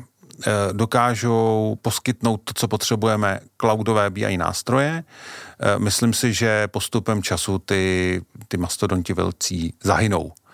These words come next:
Jo? To znamená, že firmy od nich odejdou a nebudou je,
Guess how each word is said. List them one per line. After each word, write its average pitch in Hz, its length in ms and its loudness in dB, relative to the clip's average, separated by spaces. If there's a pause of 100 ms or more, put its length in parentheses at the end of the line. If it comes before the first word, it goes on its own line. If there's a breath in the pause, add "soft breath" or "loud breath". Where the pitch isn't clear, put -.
(280 loud breath)
Jo? 107 260 2
To - 100 -10
znamená, 92 480 0
že 92 440 0
firmy 95 300 -2
od 87 140 -4
nich 101 180 -4
odejdou 87 460 0 (520 loud breath)
a 90 240 0
nebudou 92 380 0
je, 85 440 0